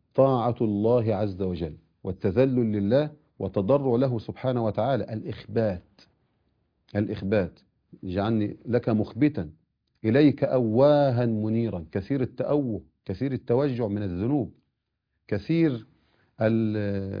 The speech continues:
ال-، الندم والحزن على الذ-، على ما فرط مني من ذنوب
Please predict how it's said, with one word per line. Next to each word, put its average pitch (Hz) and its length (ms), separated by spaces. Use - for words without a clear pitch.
ال-، 92 360
الندم 113 580
والحزن 113 540
على 120 320
الذ-، 87 320
على 101 280
ما 127 180
فرط 156 340
مني 120 440
من 98 220
ذنوب 113 420